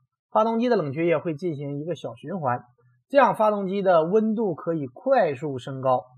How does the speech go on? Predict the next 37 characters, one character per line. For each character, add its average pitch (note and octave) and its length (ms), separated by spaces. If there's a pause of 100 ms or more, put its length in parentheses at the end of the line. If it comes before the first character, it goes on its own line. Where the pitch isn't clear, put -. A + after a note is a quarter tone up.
(500)
而 G#3+ 180
当 C4 160
发 C4+ 140
动 C4 140
机 B3 100
温 A#3+ 160
度 A#3 100
达 F3+ 160
到 G#3+ 120
正 D#4 340
常 D3+ 220
的 D#3+ 100
工 E3+ 180
作 E3 120
温 D#3 180
度， D#3+ 200 (440)
节 E3 120
温 F#3 120
器 D3 540
会 C#3+ 260
打 A2+ 320
开 G3+ 200
通 F3 180
道， D#3+ 180 (340)
这 A#3+ 140
时 F3 140
冷 C#3 160
却 D#3 140
液 D#3 120
会 D3 160
进 D3 220
行 B2 260
一 B2 80
个 C3 220
大 - 220
循 C3+ 200
环， A#2 220